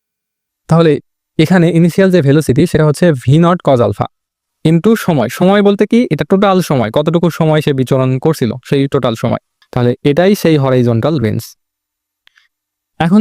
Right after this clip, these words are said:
যদি আমি এই ক্যাপিটাল টি, এটার ভ্যালু একটু আগেই বের করে রেখেছিলাম, এটা যদি বসিয়ে দেই, তাহলে দেখো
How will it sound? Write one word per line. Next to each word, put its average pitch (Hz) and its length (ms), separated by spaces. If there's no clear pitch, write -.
যদি 202 180
আমি 175 120
এই 151 140
ক্যাপিটাল 180 360
টি, 147 100
এটার 147 200
ভ্যালু 135 220
একটু - 160
আগেই 165 220
বের 143 140
করে 151 220
রেখেছিলাম, 131 380
এটা 143 160
যদি 143 200
বসিয়ে 131 280
দেই, 147 120
তাহলে 131 280
দেখো 120 140